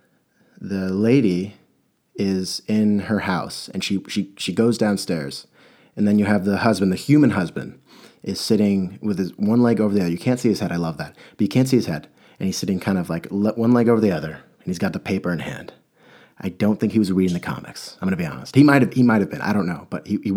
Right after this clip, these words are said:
I, he was reading the paper. Uh, and here's where it gets a little fuzzy. He was, he was eating a donut and drinking coffee.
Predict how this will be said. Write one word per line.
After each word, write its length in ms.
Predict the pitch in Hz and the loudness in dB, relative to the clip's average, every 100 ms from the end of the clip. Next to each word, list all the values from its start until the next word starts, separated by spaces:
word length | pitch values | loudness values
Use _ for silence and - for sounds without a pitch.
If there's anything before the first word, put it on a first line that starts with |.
| - | 2
I, 140 | 107 - | 0 0
he 100 | 113 | 0
was 80 | 107 | 2
reading 140 | 117 | 4
the 80 | 110 | 2
paper. 320 | 85 71 62 - _ - - _ _ _ _ - | 0 -8 -10 -16 _ -20 -20 _ _ _ _ -16
Uh, 440 | - - - - 104 _ _ _ _ _ _ _ _ _ _ _ _ - | -14 -12 -14 -16 -20 _ _ _ _ _ _ _ _ _ _ _ _ -6
and 120 | 120 | -2
here's 180 | 110 139 | 0 0
where 80 | 135 | 2
it 40 | |
gets 120 | 107 101 | 0 0
a 60 | |
little 120 | 92 | -2
fuzzy. 280 | - 87 85 - - - _ _ _ _ _ _ _ _ | -2 -6 -6 -12 -20 -20 _ _ _ _ _ _ _ _
He 200 | - 123 | -6 0
was, 160 | 123 - - _ | 0 0 -6 _
he 140 | - 131 | -2 0
was 160 | 131 | 4
eating 240 | 147 175 185 | 4 4 2
a 60 | |
donut 560 | 98 90 110 240 76 - _ _ _ - | 0 0 2 2 0 -6 _ _ _ -4
and 120 | 104 | 0
drinking 360 | 98 113 110 90 | 2 2 2 -2
coffee. 520 | - 90 82 - | 0 -2 -4 -10